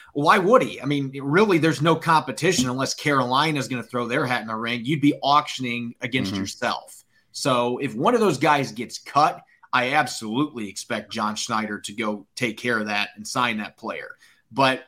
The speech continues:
Speaker 1: they're not going to go trade for one of those guys.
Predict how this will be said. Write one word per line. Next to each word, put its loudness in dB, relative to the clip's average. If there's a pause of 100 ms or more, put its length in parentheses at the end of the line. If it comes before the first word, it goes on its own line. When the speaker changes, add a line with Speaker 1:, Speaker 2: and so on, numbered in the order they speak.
(260)
Speaker 1:
they're 0
not 2
going -4
to -2
go -2
trade 0
for -8
one -4
of -4
those -4
guys. 0